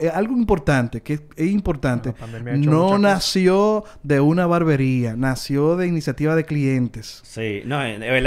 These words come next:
Speaker 3: la, en la, en la pandemia estaba todo el mundo pelú, loco.
Speaker 2: Ujú.
Speaker 3: Pelú y balbú.
Speaker 1: <laughs>
Speaker 3: Todo el mundo se echó al descuido. Pero
Speaker 1: Así es.
Speaker 3: nada, señores. Barberex, así mismo como suena, Barber X, eh,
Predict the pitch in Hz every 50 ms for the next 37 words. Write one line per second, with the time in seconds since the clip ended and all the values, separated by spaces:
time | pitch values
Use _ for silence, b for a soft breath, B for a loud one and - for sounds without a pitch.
0 | 131 127 120 127 127 127 123 127 - 123 131 127 123 123 120 - - - 131 120
1 | 120 120 135 147 151 147 143 151 143 143 143 147 139 135 139 143 139 135 135 107
2 | 98 92 87 87 80 80 80 - - 165 160 151 131 123 117 117 135 156 156 156
3 | 139 120 101 107 101 90 - - - 175 - - 160 156 135 135 139 151 160 160
4 | 147 139 131 135 151 139 135 127 117 - - 98 92 87 85 87 87 B B B
5 | B B B B _ 127 135 139 139 139 139 143 120 - 139 147 151 165 160 147
6 | 123 120 123 120 117 117 113 113 110 - 117 117 113 117 131 131 127 127 127 131
7 | 156 175 180 175 - - - - - 113 101 - 131 127 139 139 139 135 123 139
8 | 127 123 110 - 156 160 170 165 160 156 143 123 123 127 139 139 135 139 139 139
9 | 147 - - - - 135 160 165 156 - - - - 117 123 -